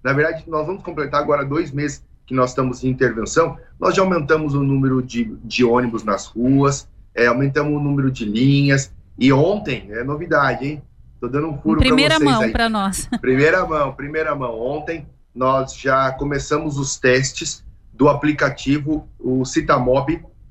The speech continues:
Speaker 1: que as pessoas, que os usuários vão identificar onde o ônibus tá. Então, se a Ellen mora no bairro Massaguaçu e ela sabe que ela demora dois, três minutos da casa dela até um ponto de ônibus,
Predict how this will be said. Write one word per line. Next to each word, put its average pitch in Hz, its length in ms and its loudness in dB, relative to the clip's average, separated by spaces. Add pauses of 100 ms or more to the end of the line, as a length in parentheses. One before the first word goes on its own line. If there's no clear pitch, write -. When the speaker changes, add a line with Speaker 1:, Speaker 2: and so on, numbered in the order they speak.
(120)
Speaker 1:
que - 80 -4
as 139 120 -2
pessoas, 156 520 0
que - 120 -6
os 139 240 -2
usuários 139 680 0 (100)
vão 151 240 0
identificar 175 680 0
onde 190 340 -4
o 185 80 0
ônibus 185 380 -6
tá. 107 280 -4 (520)
Então, 175 160 -2
se 196 120 0
a 170 220 4
Ellen 180 340 0
mora 165 500 0 (300)
no 151 400 -4
bairro 156 300 0
Massaguaçu 156 800 -4 (320)
e 131 200 2
ela 147 120 4
sabe 156 280 0
que 165 80 -4
ela 156 80 2
demora 151 340 2
dois, 180 320 2
três 185 220 0
minutos 160 340 -4
da 147 140 0
casa 147 260 0
dela 151 280 2
até 156 140 -4
um 160 160 -4
ponto 160 300 -6
de 160 140 -4
ônibus, 117 420 -6